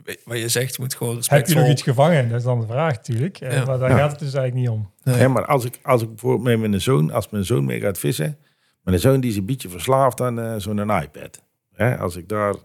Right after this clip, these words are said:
Speaker 3: de uren zie die hij hierop doorbrengt.
Speaker 1: Hoe oud is jouw
Speaker 3: Ja.
Speaker 1: zoon?
Speaker 3: Eh, vijftien.
Speaker 1: Oh ja.
Speaker 3: Net
Speaker 1: Ja,
Speaker 3: vijftien.
Speaker 1: ja, ja, ja.
Speaker 3: Als hij mee gaat vissen, neemt hij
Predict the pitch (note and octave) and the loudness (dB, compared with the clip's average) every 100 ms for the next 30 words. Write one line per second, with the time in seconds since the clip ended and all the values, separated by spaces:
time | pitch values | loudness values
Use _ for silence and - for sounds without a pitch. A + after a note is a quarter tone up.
0 | - F#2+ F2+ - A2+ A2 G#2 - B2 A2+ | -4 -2 -2 0 2 2 0 -2 -4 -4
1 | G#2 F#2+ G#2 G2 F2 A#2 B2 A2+ B2+ C#3 | -10 -4 0 2 4 4 6 6 4 2
2 | D3 - - A3 G3 G3+ B3 D4+ _ _ | 0 2 2 2 4 2 -2 -6 _ _
3 | _ A2 A2 G#2 G#2 G2+ G2 G2+ G2 G2 | _ 2 2 2 -2 -6 -8 -8 -8 -4
4 | A2 G#2 G2+ G2+ C#3+ - _ _ - A2+ | 0 0 0 -4 -4 -8 _ _ -2 0
5 | G#2+ A2 D3 D3 C#3+ C#3 C3+ C3 F3+ - | 2 4 4 2 2 0 0 0 -4 -8
6 | _ _ - - _ _ _ _ A#2+ B2+ | _ _ -20 -20 _ _ _ _ 2 6
7 | C#3+ C3+ A#2+ A2 D#3 D#3+ F#3+ F3 D3 _ | 8 8 6 4 4 4 4 0 -2 _
8 | _ _ _ - C3+ A2+ | _ _ _ 2 2 4